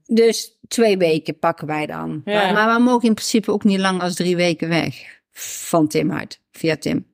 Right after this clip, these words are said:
Speaker 2: Oké.
Speaker 1: Omdat het dus, maar het, eh, als het eenmaal er, en dan ben je dus helemaal leeg. Dan heb je straks helemaal geen pakketjes meer liggen als jij dus vakantie hebt.
Speaker 2: Ja.
Speaker 1: En dan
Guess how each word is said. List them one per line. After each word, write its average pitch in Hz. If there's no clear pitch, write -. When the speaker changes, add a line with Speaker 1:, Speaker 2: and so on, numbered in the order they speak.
Speaker 2:
Oké. 156
Speaker 1:
Omdat 160
het 151
dus, 151
maar 180
het, 185
eh, 196
als 196
het -
eenmaal 185
er, 180
en 196
dan 208
ben 202
je 190
dus 185
helemaal 190
leeg. 190
Dan 185
heb 175
je 175
straks 175
helemaal 196
geen 175
pakketjes 190
meer 175
liggen 151
als -
jij 156
dus 156
vakantie 175
hebt. 147
Speaker 2:
Ja. 175
Speaker 1:
En 180
dan 185